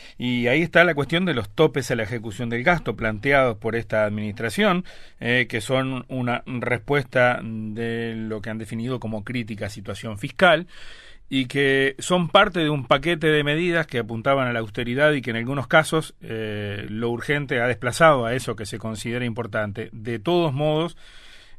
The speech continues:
lo han advertido en una y otra conferencia también, mm, seguir siendo responsables desde el punto de vista fiscal, no comprometer el país para ese día después que, que usted mencionaba recién. ¿Hay margen, entiende usted, para actuar en ese camino?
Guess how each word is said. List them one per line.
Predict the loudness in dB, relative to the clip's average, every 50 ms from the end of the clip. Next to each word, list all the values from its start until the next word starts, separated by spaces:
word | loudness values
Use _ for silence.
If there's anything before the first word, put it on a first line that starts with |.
| -20 -18 -12
lo | -8 -4 -2 0 2
han | 2
advertido | 2 2 2 0 -2 -2 -2 -2 0 0
en | 0 0
una | 0 2 2 2
y | 2 0
otra | 0 -2 -2
conferencia | -2 -4 -4 -4 -4 -4 -2 -4 -4 -4 -4
también, | -4 -2 -4 -2 -2 -4 -4 -4 -6 -8 -10
mm, | -12 -10 -10 -8 -8 -10 -10 -10 -12 -14
seguir | -12 -10 -8 -6 -4 -4 -4 -6 -6
siendo | -6 -6 -4 -2 -2 -2
responsables | -2 -2 -4 -4 -4 -4 -4 -4 0 2 4 4 4 4 0 -2 -4
desde | -6 -6
el | -6 -8
punto | -6 -6 -6 -4 -4 -4 -2
de | -2 -4
vista | -4 -4 -4 -6 -6
fiscal, | -6 -6 -8 -8 -8 0 4 6 6 6 4 2 -4 -14 -20 -20 -20 -20 -20 -20 -16 -12
no | -8 -6 -2 -2 -2 -2
comprometer | 0 -2 -2 -2 -2 -2 -2 -2 -4 -4 -2 -2 -2
el | -2 -2 0
país | 0 -2 -2 -2 -2
para | 0 0 0 0
ese | 0 -2 -4 -2
día | -2 -2 0 0
después | -2 -2 -4 -4 -4 -4 -4 -4
que, | -6 -8 -8 -8 -6 -8 -10 -10 -8
que | -8 -8
usted | -8 -6 -4 -4 -2
mencionaba | -2 -4 -4 -6 -6 -6 -4 -2 -2 0 0 -2
recién. | -2 -4 -4 -4 -2 0 0 0 -2 -6 -10 -14 -18 -18 -20 -20 -20 -20 -8 0 2
¿Hay | 4 4 4
margen, | 4 4 4 4 4 4 2 0 -2 -2
entiende | -2 -4 -4 -4 -2 -2 -2 -2
usted, | -2 -2 -2 -2
para | -2 -2 -4 -4
actuar | -2 2 4 4 4 4
en | 0 -6
ese | -6 -8 -10
camino? | -8 -8 -8 -8 -8 -8 -8 -10